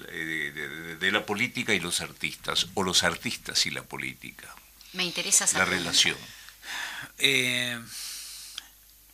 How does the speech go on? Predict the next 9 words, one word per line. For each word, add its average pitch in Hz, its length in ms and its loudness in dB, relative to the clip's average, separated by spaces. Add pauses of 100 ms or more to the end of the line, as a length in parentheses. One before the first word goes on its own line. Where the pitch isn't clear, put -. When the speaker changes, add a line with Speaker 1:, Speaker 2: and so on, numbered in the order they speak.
(400)
Speaker 3:
yo 160 240 2
en 143 140 0
un 143 100 -2
lugar 135 300 2
soy 147 180 8
medio, 117 1400 -2
eh, 107 760 -8 (880)
anarquista. 143 720 2 (640)
Speaker 2:
Entonces, 156 680 -4